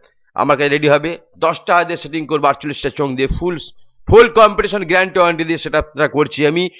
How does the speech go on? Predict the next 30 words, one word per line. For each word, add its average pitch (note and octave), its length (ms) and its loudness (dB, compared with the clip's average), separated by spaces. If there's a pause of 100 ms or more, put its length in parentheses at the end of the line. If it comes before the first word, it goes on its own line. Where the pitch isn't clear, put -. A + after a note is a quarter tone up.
(140)
এবং A#2+ 240 0
কারোর B2+ 200 0
কাছে A#2 200 -6
হেরে B2 140 -4
গেলে C#3 200 -2
আমি D#3+ 220 -4 (220)
সেটআপটা D3 500 0 (240)
ডাইরেক্ট F3 460 2
রিটার্ন E3 260 -2
নিয়ে C#3 120 -4
নেবো, B2 220 -4 (320)
কোনো F#3 240 0
কথা C#3+ 320 0
হবে C3 160 -2
না, B2+ 60 2
আবার B2+ 140 0
নতুন A#2+ 220 -6
করে G#2+ 140 -6
ফিটিং G2+ 220 -10
করে F#2+ 160 -6
দেবো। G2+ 100 -4
এই D3+ 100 2
ধরনের D#3 180 0
একটা C#3+ 120 -4
নয় C3 140 -2
ছয় C3 120 -4
সেটআপ A#2 360 -8
করছি, A2 280 -12 (600)
যার A2+ 220 -2
খরচ D#3+ 340 -2